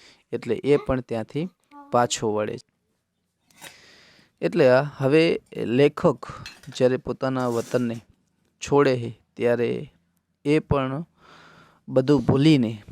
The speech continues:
આગળ જવાનું છે, એમ મનને મનાવે છે. કારણ કારણ કે કૂતરું પણ પોતાની શરત પૂરી થતાં તે પાછું વળી જાય છે, પણ લેખક પોતાના મનને મક્કમ કરી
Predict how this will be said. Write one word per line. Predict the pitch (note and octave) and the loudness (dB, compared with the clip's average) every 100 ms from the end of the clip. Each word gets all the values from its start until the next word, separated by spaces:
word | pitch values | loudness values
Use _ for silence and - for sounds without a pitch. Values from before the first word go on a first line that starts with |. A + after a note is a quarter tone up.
| - - _ - | -20 -20 _ -2
આગળ | B2+ C3+ D3 | 0 4 2
જવાનું | C3 C3 A#2 A#2+ A#2 | 2 0 0 0 -2
છે, | - A#2 A2+ _ _ | -8 -12 -14 _ _
એમ | D3+ D3 | -4 -4
મનને | B2+ C#3 F3+ D3 | 0 0 2 0
મનાવે | A#2 A#2 A2 A2 | -2 -4 -4 -6
છે. | - - A2+ _ _ _ | -10 -16 -18 _ _ _
કારણ | A2+ A2 C3 - _ _ _ _ | 0 2 0 -4 _ _ _ _
કારણ | A#2 A#2 | -8 -6
કે | A#2 - B2 - _ | -8 -8 -10 -10 _
કૂતરું | - E3 G3+ A3 | -8 -4 -2 -2
પણ | A#3 | -4
પોતાની | - - C3+ C3 | -6 -4 -4 -2
શરત | - A#2+ B2+ | -2 0 -2
પૂરી | - A#2+ B2 | -4 -8 -4
થતાં | - - A#2 _ _ _ _ - | -4 -4 -8 _ _ _ _ -8
તે | C3 D#3 G3+ - _ _ - | -4 -2 -4 -18 _ _ -2
પાછું | A2+ B2+ - C#3 | 0 0 0 0
વળી | B2 A#2 | 2 0
જાય | A2+ A#2 | -4 -4
છે, | A#2+ A#2+ _ _ _ | -8 -14 _ _ _
પણ | A#2+ A2+ | -6 -2
લેખક | A2+ A#2+ - | -2 -2 -4
પોતાના | - - - A#2 A#2 | -8 -10 -6 -4 -4
મનને | A2+ A2+ A2+ | -4 -6 -4
મક્કમ | A2+ A2 - A#2+ | -4 -4 -4 -4
કરી | A2+ A#2+ B2+ G#2+ | -4 -2 -2 -2